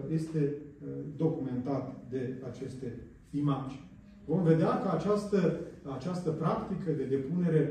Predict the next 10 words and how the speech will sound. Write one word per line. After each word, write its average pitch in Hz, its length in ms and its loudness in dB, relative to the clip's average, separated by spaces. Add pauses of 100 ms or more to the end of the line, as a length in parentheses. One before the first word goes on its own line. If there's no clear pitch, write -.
(320)
a 123 80 -14
părții, 160 580 0 (160)
a 131 40 -6
scheletului 160 460 0
cranian 139 720 -2 (440)
este 139 640 2
documentată 151 760 0
și - 140 -6
într-o 202 460 4 (320)
locuință 139 680 2